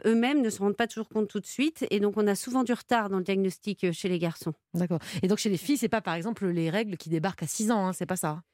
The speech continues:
Speaker 1: Alors, les règles, en moyenne, ça apparaît deux ans, deux ans et demi après le début des seins.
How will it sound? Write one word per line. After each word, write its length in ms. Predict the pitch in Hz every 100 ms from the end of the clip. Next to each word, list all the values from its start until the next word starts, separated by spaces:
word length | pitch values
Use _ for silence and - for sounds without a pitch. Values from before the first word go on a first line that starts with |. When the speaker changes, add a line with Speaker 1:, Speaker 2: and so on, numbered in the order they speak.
| _ 185
Speaker 1:
Alors, 200 | 196 202
les 80 |
règles, 260 | 220 269 247
en 60 | 214
moyenne, 340 | 208 233 269
ça 160 | - 202
apparaît 340 | 208 202 226
deux 280 | 208 220 233
ans, 100 | 254
deux 220 | 220 202
ans 80 | 214
et 80 | 214
demi 200 | 226 240
après 220 | - 190
le 80 | 175
début 240 | 202 214
des 140 | 196
seins. 340 | 185 202 247